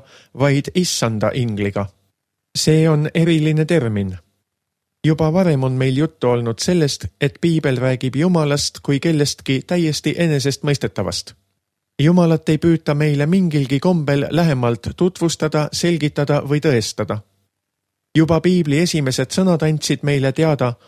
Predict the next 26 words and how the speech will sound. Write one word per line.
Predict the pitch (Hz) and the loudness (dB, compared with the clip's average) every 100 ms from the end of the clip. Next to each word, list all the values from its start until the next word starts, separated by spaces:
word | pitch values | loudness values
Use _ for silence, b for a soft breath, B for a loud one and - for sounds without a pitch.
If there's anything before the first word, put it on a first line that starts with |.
| b | b
"Alguses | - 175 170 160 156 147 127 | 0 2 2 0 -2 -2 0
lõi | 131 135 127 | 2 2 0
Jumal | - 139 175 160 147 - - | -2 0 0 0 -2 -6 -2
taeva | 151 143 120 113 | 2 2 2 2
ja | 113 | 0
maa," | 135 175 131 - b b b b _ _ - | 0 0 -2 -6 b b b b _ _ 0
ja | 147 | 2
seal | 147 170 156 | 4 2 2
ei | 147 | 2
tehtud | 156 147 139 139 | 0 0 -2 0
vähimatki | 185 185 147 139 - 123 | 0 0 0 -2 -4 -2
katset | 165 - 151 - | -2 -2 -4 -2
Jumalat | 135 165 147 123 - | -2 0 2 0 -2
kuidagi | - 151 131 104 | -4 -2 -2 -2
seletada | 117 180 170 151 147 143 143 | -2 0 0 0 -2 -2 -4
või | 135 143 | -2 -2
tutvustada. | - - 95 - 107 98 - _ _ _ _ _ _ | -2 -4 -8 -6 -6 -6 -10 _ _ _ _ _ _
Ta | 143 151 | 0 2
lihtsalt | 180 - - 139 - | 0 -2 0 0 0
on | 180 151 117 | 0 0 0
kohal | 175 180 175 160 - | 0 2 2 0 -2
ja | 151 147 | -2 0
ta | 147 | 0
tegutseb. | 151 - 98 - 98 - - _ _ _ _ _ _ - | 0 -2 -6 -6 -6 -10 -20 _ _ _ _ _ _ 0
Nüüd | 139 185 180 | 4 4 4
näeme, | 180 175 156 156 | 2 2 2 -2